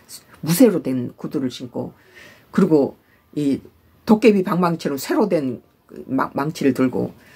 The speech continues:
또 이렇게 돌리면은 이렇게 팍 던지면은 원마처럼 던지면 그 꽉 치-, 찍는 그, 예, 꼭 성게처럼 생긴 그런 쇠, 쇠 줄이 달린 그걸 들고는 뚝벅뚝벅 내려와서 그,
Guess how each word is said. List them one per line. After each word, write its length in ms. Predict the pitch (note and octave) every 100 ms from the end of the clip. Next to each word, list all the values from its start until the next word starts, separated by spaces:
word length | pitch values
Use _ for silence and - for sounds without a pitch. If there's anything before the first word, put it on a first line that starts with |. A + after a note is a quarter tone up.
| - -
또 140 | - A3
이렇게 240 | F3+ F3
돌리면은 640 | - G3 A#3 A3+ F#3+ E3 C3+
이렇게 340 | C3+ B2+ A#2+ _ _ _ _ _ _ -
팍 200 | - -
던지면은 640 | A3+ G#3 G#3 E3 C#3+ B2+
원마처럼 480 | D#3+ G#3+ G#3 G3+ D#3+
던지면 280 | F3 F3 D#3
그 140 | D#3 -
꽉 380 | - - - -
치-, 240 | - A#3
찍는 440 | A#3 C4 B3+ F#3 C3+
그, 220 | C3 - - _ _ _ -
예, 180 | D3+ C3 - _
꼭 160 | - F#3
성게처럼 560 | - F#4+ F#4+ - F3+
생긴 360 | D#3+ E3+ C#3+ B2
그런 300 | C#3+ C#3+ A#2+ - _
쇠, 400 | - - B3 - - _ _ _
쇠 320 | - C#4+ F#3
줄이 280 | - G3+ G3
달린 380 | F3 E3 D3+ C3
그걸 360 | - F#3 C#3+
들고는 460 | - F#3 C3+ C3 A#2+ - _ _ _ _ _
뚝벅뚝벅 560 | B3+ A3+ - - F3 D3
내려와서 600 | D3 D3 C3 B2+ B2 - _ _ _ _ _ _ _ _
그, 640 | - C#4 C4 B3 G3+ C#3+